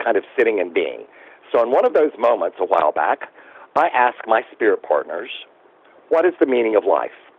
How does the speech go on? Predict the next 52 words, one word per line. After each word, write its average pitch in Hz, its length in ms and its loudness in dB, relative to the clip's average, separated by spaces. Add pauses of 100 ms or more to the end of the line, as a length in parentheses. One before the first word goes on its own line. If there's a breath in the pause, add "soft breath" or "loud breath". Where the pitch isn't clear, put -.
(160)
And 107 120 2
they 107 80 4
laughed 87 300 0
at - 80 -12
me. 57 240 -14 (640 soft breath)
And 196 80 2
it - 100 -2
pissed - 260 -2
me 143 100 2
off 214 260 0 (160)
<laughs> - 880 -14
because - 280 2
I 185 60 4
thought 160 180 2
it 175 60 2
was 170 140 2
a 160 60 2
valid 139 320 2
question. 247 560 -2
And 117 120 2
they 156 240 2
said, 113 240 0
"Chip, - 360 -2 (460 loud breath)
the 117 60 2
meaning 151 300 2
of 147 100 2
life 120 280 2
is 104 160 -8
very 104 180 0 (100)
simple. 87 320 -2 (140)
Just 139 180 0 (120)
get - 240 -2
through 104 140 2
it 101 140 0
the 92 60 -6
best - 360 -2
way 92 120 0
you 85 180 -8
can." - 360 -10 (1000 soft breath)
And 143 120 4
I 160 80 2
thought 135 220 0
that 107 120 2
was 95 180 0
such - 140 -4
a 101 60 0
glib 90 320 0
and 85 120 -4
pat 85 360 -2
answer. 90 420 -6
And 95 140 0
I 92 100 2